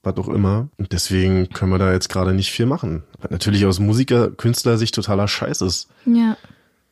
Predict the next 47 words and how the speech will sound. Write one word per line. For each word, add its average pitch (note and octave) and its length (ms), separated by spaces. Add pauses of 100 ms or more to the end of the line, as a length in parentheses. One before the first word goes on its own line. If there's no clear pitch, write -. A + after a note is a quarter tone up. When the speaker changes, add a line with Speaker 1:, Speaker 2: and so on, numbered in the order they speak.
(300)
Speaker 1:
Wenn F#2+ 200
dir G2 80
das G2 100
gefällt, G#2+ 400
na A2 120
dann G#2+ 180
los, C#3+ 500
gib - 160
ihm, F#2+ 220
ja. F2+ 220
Speaker 2:
Ja. A3 280 (480)
Speaker 1:
Aber F2+ 220
die F2+ 140
sehen G2 180
es G#2 120
so, G#2 380
wenn G2+ 140
da G2+ 80
nicht G2 180
so - 80
viel G#2 520
Community A#2+ 600
hintersteht, G2 760 (540)
dann E2+ 140
rechnet F#2 340
sich F#2 120
das - 160
auch - 160
nicht. F#2+ 420 (380)
Und F#2+ 140
dann F2+ 160
setzen F#2+ 300
sie F#2+ 60
sich F#2+ 180
lieber G2+ 240
in F#2 100
ein F2+ 340
gemachteres F2 760
Nest. - 520
Speaker 2:
Mhm. G#3+ 440 (640)
Speaker 1:
Ich - 140
verstehe A#2 340
ja A2 180
auch F2+ 180
in G2 100
Speaker 2:
Ja, F3 140
Speaker 1:
gewisser F3 80